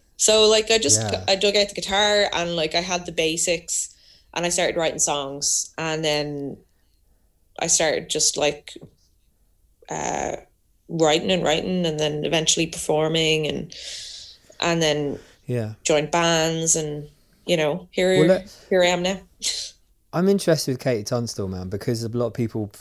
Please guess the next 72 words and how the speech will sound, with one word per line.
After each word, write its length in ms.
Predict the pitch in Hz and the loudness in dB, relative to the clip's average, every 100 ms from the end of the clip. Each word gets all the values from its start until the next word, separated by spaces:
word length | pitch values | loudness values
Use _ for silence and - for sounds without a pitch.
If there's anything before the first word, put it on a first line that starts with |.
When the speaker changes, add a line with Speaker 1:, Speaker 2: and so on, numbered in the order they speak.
| 117 | -6
Speaker 2:
uh, 560 | 104 101 101 98 98 - | -2 -2 -2 -6 -8 -10
I, 60 | - | -12
I 20 | 104 123 | -8 -6
don't 160 | 113 98 | -4 -6
think 60 | 90 | -10
a 80 | 82 | -12
lot 100 | - | -12
of 80 | - | -14
people 300 | - 90 90 | -14 -14 -14
have 60 | 82 | -14
forgotten 320 | 92 104 98 | -12 -10 -8
about 240 | 95 104 | -8 -6
her. 120 | 98 98 | -6 -6
That 180 | 104 - _ _ - | -8 -12 _ _ -12
s-, 160 | - - | -12 -12
certain 500 | - - 131 110 107 | -8 0 0 0 -6
people 340 | 104 101 - 98 | -6 -6 -6 -4
may 240 | 101 101 | -4 -4
or 80 | 101 | -4
may 200 | 98 101 | -6 -6
not 240 | 95 101 | -6 -8
have. 220 | 101 202 - - - - | -8 -8 -8 -18 -20 -8
I 120 | 113 | -4
still, 480 | 110 - 101 95 98 - | -4 -2 -2 -4 -8 -8
um, 400 | 98 92 92 92 - | -8 -6 -8 -10 -8
think 200 | 107 98 | -8 -6
about 220 | 101 95 | -6 -6
it 40 | - | -8
from 100 | 98 | -6
time 220 | 104 98 | -4 -4
to 60 | |
time. 160 | - 113 | -4 -4
I 20 | |
think 220 | 110 127 107 | -2 -4 -2
about 220 | 110 101 | -2 0
it 20 | |
because 360 | 107 127 110 - - - - | -4 -2 -4 -6 -18 -14 -6
I 60 | |
remember 200 | 117 117 117 | -2 0 0
when 100 | 113 | 0
she 140 | 117 | -2
was 120 | 107 | -4
first 380 | - 113 104 - | 0 0 0 -2
around, 380 | 110 131 113 104 | -4 -2 -2 -4
she 100 | 113 | -6
was 80 | 107 | -4
definitely 280 | 120 - 117 | -4 -4 -4
one 80 | 110 | -2
of 60 | |
those, 220 | 107 101 - - - - - - | -2 -2 -6 -20 -20 -20 -16 -6
I, 60 | |
I 160 | 120 123 | -2 0
wanna, 220 | 135 127 | 0 0
I 60 | 127 | -2
use 240 | 123 120 | -2 -2
the 120 | - 113 | -4 -2
word 360 | 113 110 104 | 2 2 2
loosely, 380 | 113 120 - 104 | 0 -2 -2 -4
but 200 | 104 - | -6 -10
pioneer 680 | - 120 113 117 110 104 104 | -6 -2 -2 -2 -2 -2 -4
was 140 | 104 | -6
someone 260 | - 110 107 | -6 -4 -4
who 140 | 110 | -4
was 140 | 101 | -4
using 240 | 110 104 104 | -4 -4 -6
the 80 | 101 | -4
pedals 400 | 117 104 98 98 | -2 -2 -4 -6
as 120 | 95 | -4
loops 440 | 110 107 - - | -2 -2 -4 -12
and 100 | 104 | -10
stuff. 240 | - - 98 | -8 -4 -2
Speaker 1:
Mm. 300 | 180 175 | -2 -4